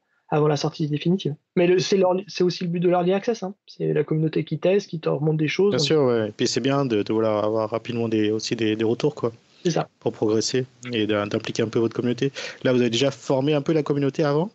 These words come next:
Speaker 2: Je
Speaker 1: Ouais, alors, ouais, ouais, bah, oh, hum, oh, pff, Aurélien a
Speaker 2: C'est
Speaker 1: commencé, euh,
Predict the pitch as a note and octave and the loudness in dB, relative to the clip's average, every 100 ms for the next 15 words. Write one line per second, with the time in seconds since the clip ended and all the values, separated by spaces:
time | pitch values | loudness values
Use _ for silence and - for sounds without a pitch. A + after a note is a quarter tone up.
0 | - - B2 A2+ F3 G3+ G#3 G3 F#3 F3+ | -14 -8 -2 2 2 2 0 0 2 4
1 | G3 G#3 A3 F#3 E3 F#3+ G#3+ A3+ B3+ G3 | 4 4 4 2 2 0 -2 -4 -4 -4
2 | F#3+ F#3 F#3+ G3 G#3+ - F#3 - - - | -2 -2 -4 -6 -2 0 0 -2 -10 -12
3 | - F3 D#3+ F#3 G3+ G#3 F3 F3 F3 E3 | -2 0 2 4 4 2 2 2 0 -2
4 | - G3 G3 E3+ D#3+ E3 | -2 2 4 4 4 4